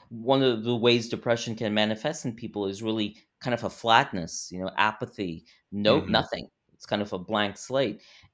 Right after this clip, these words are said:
Speaker 1: And that's not normal, obviously. We want emotions. And so we, again, T M S is really trying to get the brain back to the way it should be, uh, and have the proper connections and have the proper,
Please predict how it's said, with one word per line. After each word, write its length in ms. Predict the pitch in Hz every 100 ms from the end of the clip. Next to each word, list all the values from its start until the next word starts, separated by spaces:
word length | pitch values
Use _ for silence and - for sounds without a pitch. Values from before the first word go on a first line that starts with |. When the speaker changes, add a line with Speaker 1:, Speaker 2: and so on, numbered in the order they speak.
| 113
Speaker 1:
And 280 | 113 110 -
that's 260 | 123 135 139
not 120 | 123
normal, 340 | 156 196 92
obviously. 440 | 92 95 104 - 104
We 120 | 101
want 260 | 98 135
emotions. 580 | 123 87 92 - 80 87 -
And 140 | 104
so 360 | 110 101 98 - _ -
we, 180 | 123
again, 420 | - 113 131 110 - -
T 120 | 165
M 140 | 147
S 140 | 147 143
is 320 | 131 120 - _
really 320 | 120 147 147
trying 240 | - 135 127
to 80 |
get 320 | 110 123 117 - _ _ -
the 100 | 113
brain 460 | 104 127 131 117
back 440 | 104 110 127 - -
to 140 | -
the 100 | 107
way 200 | 107 110
it 260 | 104 98 -
should 360 | - 151 110
be, 360 | 101 85 98 - _ _
uh, 220 | 90 95 82
and 120 | 98
have 240 | 113 104
the 60 | 101
proper 640 | - 113 110 113 101 90 _ _
connections 640 | - 113 107 - 104 101 95
and 80 |
have 160 | 101 101
the 80 | 95
proper, 600 | - 107 104 104 98